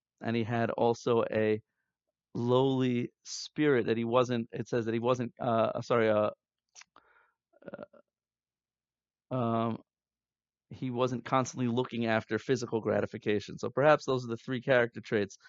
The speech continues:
that are mentioned in Pirkei Avos. But at the end of the day, what it means is that to become a prophet, you have to un-, learn how to master the mind, and you have to master the heart,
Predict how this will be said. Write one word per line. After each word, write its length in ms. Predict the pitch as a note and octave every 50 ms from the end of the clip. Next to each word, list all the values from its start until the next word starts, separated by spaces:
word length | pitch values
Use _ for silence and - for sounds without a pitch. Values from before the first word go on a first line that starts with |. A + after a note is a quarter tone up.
| - _ _ _
that 100 | - -
are 40 | B2 A#2
mentioned 320 | A2+ A#2 A2+ A2+ G#2+ A2+
in 60 | G#2
Pirkei 240 | G#2+ A2+ G#2+ G#2 -
Avos. 360 | G#2+ G#2 G2+ F#2+ - - - - _ _ - - _ -
But 100 | C3+ C3+
at 120 | D3 C#3
the 100 | D#3 D#3
end 140 | D3 E3+ F3+
of 80 | F3+
the 100 | E3+ E3+
day, 180 | D3 C#3+ D#3+ D#3+
what 160 | D3 C3 C3
it 100 | B2+ G#2+
means 420 | A#2 C3 D3 D#3+ D3+ C3 B2 A#2 -
is 100 | - A#2
that 140 | A2+ A#2+ A2 -
to 60 | A2+
become 300 | A2+ - - D3 D3+ D#3+
a 60 | D3+
prophet, 340 | - - D#3+ D3 C#3+ - -
you 60 | A2
have 80 | A2 -
to 120 | - -
un-, 120 | B2 B2
learn 160 | A#2 C3 C3+ C#3
how 80 | C3
to 80 | B2 A#2
master 320 | A#2+ A#2+ A#2 A#2+ - -
the 100 | A#2+ A#2
mind, 460 | A2 A2 G#2+ G#2+ A2+ C3 D3+ F3+ G3 G3 _ _ _ _ _ _ _
and 100 | - A#2
you 80 | B2 B2
have 80 | A#2+ -
to 80 | -
master 320 | B2 A#2+ A#2 A#2 - - A#2+
the 100 | A2+ G2+
heart, 380 | - - G#2+ A#2 C#3 E3+ -